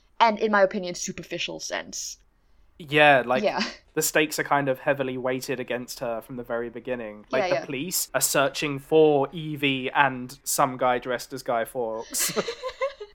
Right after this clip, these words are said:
Speaker 2: As opposed to just this terrorist.
Speaker 1: Yeah.
Speaker 2: They're working very quickly on digging up any information they have about her. And that's
Speaker 1: Yeah,
Speaker 2: because
Speaker 1: yeah.
Speaker 2: she also works at the studio, right?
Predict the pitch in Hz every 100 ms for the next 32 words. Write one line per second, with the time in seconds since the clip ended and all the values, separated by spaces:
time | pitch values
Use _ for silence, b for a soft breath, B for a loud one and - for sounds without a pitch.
0 | - 151 156 151 139 139 - 139 127 127
1 | - _ 147 180 147 - 139 - - 131
2 | 127 113 113 107 - - - 240 185 175
3 | - 135 131 135 131 135 127 127 120 -
4 | 127 - 117 110 113 110 110 _ _ _
5 | 143 127 120 117 120 120 113 117 113 120
6 | 123 110 120 117 113 107 104 110 107 104
7 | 160 190 190 196 170 151 151 143 151 131
8 | 117 143 135 117 - - - - 143 139
9 | 127 117 110 - 180 156 117 98 95 107
10 | 156